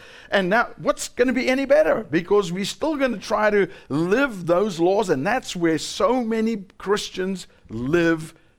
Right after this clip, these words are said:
today. That's what most of Christianity has been built on, is that we've just exchanged the old covenant laws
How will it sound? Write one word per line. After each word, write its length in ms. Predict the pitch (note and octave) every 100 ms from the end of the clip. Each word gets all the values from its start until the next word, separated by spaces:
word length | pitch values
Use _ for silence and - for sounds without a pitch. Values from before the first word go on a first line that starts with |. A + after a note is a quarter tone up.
| _
today. 420 | - D#3+ D#3 A2+ E2+ - _ _ _ - -
That's 260 | G#3 -
what 260 | F#3+ F#3+ D#3+
most 540 | D#3+ F#3+ C4+ E4 -
of 140 | G#3 -
Christianity 720 | A#3 - G3+ G#3+ A#3+ A3 B3+
has 280 | B3 C4+
been 260 | A3 C#4 C#4
built 300 | C#4+ F4 E4
on, 300 | A#3 A#3+ - _ _ _ _ _ _ - - -
is 260 | G#3+ G#3+
that 220 | F3+ G#3 D#3+
we've 240 | G3+ D#3+
just 400 | C#3 F4 E4 - - _ _ _ -
exchanged 1200 | - - - - - D#4 F4+ F4+ F#3+ E3+ F#3 D3+
the 160 | D3+ F#3
old 580 | G#3+ C4+ D#4+ D#4+ D#4 -
covenant 480 | B3 G3+ G3+ G3
laws 480 | E3 C#3+ C#3 F3 E3+